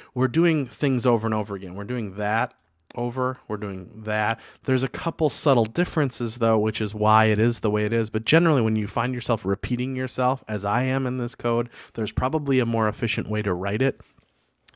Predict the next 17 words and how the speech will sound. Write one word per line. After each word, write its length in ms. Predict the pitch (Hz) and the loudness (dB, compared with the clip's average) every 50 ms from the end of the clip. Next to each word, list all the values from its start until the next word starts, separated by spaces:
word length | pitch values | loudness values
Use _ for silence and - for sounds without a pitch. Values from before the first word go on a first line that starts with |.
| - - - - - - _ | -20 -20 -20 -20 -20 -20 _
You 160 | - - 104 95 | -10 -8 -6 -6
know, 240 | 95 98 95 101 - | -4 -6 -6 -6 -6
making 460 | - 120 117 117 120 - - 117 113 | -2 0 0 0 0 0 0 0 2
these 240 | 107 107 107 104 - | 2 2 0 0 0
things 260 | - 117 110 107 98 | 0 0 0 0 0
into 160 | - 104 98 101 | -2 -4 -4 -4
functions 680 | - - 117 113 113 104 - - 127 113 117 117 - | -4 -2 -2 -2 0 -2 -2 0 0 0 0 0 0
that 160 | - 117 82 | 0 0 0
you 160 | 113 113 110 107 | 2 0 0 0
just 280 | - 107 104 - - | 2 0 -2 -2 -4
call 540 | - - - 107 104 107 107 104 107 110 - - - - - - | -6 0 2 4 6 6 6 6 4 2 -2 -8 -18 -20 -14 -10
instead 460 | - 95 95 95 - - 98 95 95 | -8 -8 -8 -8 -8 -8 -6 -6 -6
of, 240 | 95 95 90 - - - | -6 -8 -10 -14 -18 -16
uh, 200 | 98 98 95 - - 101 | -14 -14 -14 -14 -16 -16
doing 280 | 98 104 98 95 92 95 | -14 -14 -14 -14 -14 -16
it. 100 | 92 87 - - | -18 -18 -18 -10
Anyway, 480 | - 151 139 131 117 107 101 101 98 101 | -6 -4 -2 -2 -2 -2 -4 -6 -8 -10